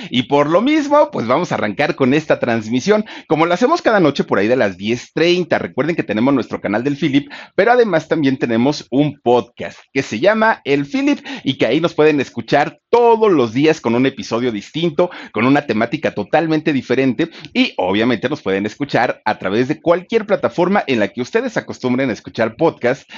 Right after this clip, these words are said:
Puede ser Amazon Music, Spotify, Apple Podcast, Google Podcast. En todas estas plataformas ustedes solo escriben El Philip y ahí nos pueden encontrar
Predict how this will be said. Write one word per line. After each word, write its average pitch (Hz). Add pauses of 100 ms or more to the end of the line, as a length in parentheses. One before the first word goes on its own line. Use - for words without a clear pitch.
(180)
Puede 302
ser -
Amazon 98
Music, 143
Spotify, 127
Apple 87
Podcast, 120
Google 92
Podcast. 165 (220)
En 226
todas 330
estas -
plataformas 131
ustedes 135
solo 139
escriben 123
El 92
Philip - (200)
y 101
ahí 113
nos 143
pueden 135
encontrar 113